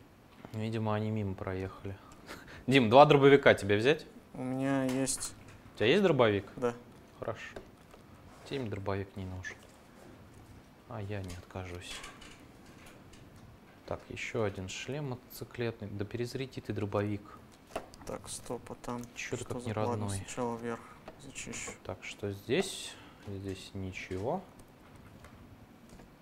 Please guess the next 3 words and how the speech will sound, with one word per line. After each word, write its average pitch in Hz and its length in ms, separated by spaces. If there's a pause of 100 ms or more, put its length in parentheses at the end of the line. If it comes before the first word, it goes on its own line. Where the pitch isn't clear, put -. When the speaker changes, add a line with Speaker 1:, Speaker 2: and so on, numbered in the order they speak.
(1300)
Speaker 2:
О, 143 880
божечки. 123 760 (460)
Скар. 123 600